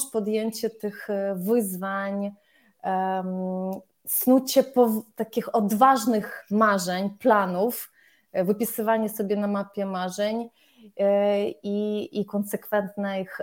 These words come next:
osiągnięcie i te, takie, mm, to, co w pracy teraz się uczę, ten agile, ta zwinność, tak? Czyli manewrowanie, adjustowanie tych, tych, tych marzeń.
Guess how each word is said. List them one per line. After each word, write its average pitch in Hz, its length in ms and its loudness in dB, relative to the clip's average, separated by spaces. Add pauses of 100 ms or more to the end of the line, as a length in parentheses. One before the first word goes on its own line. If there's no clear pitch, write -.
(100)
osiągnięcie 208 800 0 (120)
i 302 280 6 (140)
te, 277 140 6
takie, 269 380 0 (200)
mm, 247 480 2 (260)
to, 254 100 0
co 254 120 -6
w - 80 -12
pracy 262 320 6
teraz 202 260 4
się - 120 0
uczę, 196 260 -2
ten 202 340 2 (240)
agile, 196 640 6
ta 196 100 0
zwinność, 190 680 0
tak? 247 260 -4
Czyli 233 380 2 (1080)
manewrowanie, 247 1200 10 (260)
adjustowanie 233 920 4
tych, 185 300 -6 (320)
tych, 190 220 -4 (200)
tych 196 240 -4
marzeń. 196 580 -2